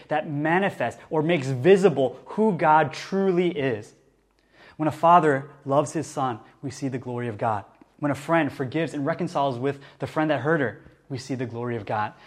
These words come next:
When we show mercy to those who deserve wrath, we see the glory of God. When we humbly serve others, even at personal cost, we see the glory of God.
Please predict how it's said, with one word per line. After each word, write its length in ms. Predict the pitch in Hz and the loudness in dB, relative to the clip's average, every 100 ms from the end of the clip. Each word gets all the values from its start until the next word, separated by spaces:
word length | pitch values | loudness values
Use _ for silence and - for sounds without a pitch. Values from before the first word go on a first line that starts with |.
| - | -6
When 100 | 151 | -2
we 80 | 156 | 0
show 180 | - 170 | 2 2
mercy 480 | 151 156 185 - 139 | 4 4 4 2 -2
to 120 | 131 | 0
those 240 | 147 170 | 2 2
who 80 | 185 | 0
deserve 480 | 147 131 156 135 123 | -2 2 2 2 2
wrath, 420 | 156 165 117 - - _ | 6 6 6 -4 -20 _
we 100 | 135 | -12
see 160 | - 135 | -6 -6
the 100 | 120 | -6
glory 300 | 120 127 120 | -6 -4 -4
of 100 | 107 | -2
God. 300 | 113 110 - - - | -2 -2 -6 -20 -8
When 120 | - 147 | -4 -2
we 80 | |
humbly 440 | 156 - 190 196 196 | -2 2 2 2 -2
serve 400 | 185 185 170 165 | 2 0 0 2
others, 320 | 165 160 - - | 2 2 -2 -2
even 280 | 208 208 | 2 6
at 160 | 196 180 | 4 4
personal 420 | 190 175 180 160 | -2 -2 -2 -2
cost, 500 | - 175 175 131 - - - _ _ | 0 4 6 6 0 -18 -20 _ _
we 100 | 139 | -12
see 160 | - 135 | -8 -6
the 100 | 123 | -6
glory 300 | 117 123 117 | -6 -4 -4
of 80 | |
God. 320 | 101 120 107 | -2 -2 -4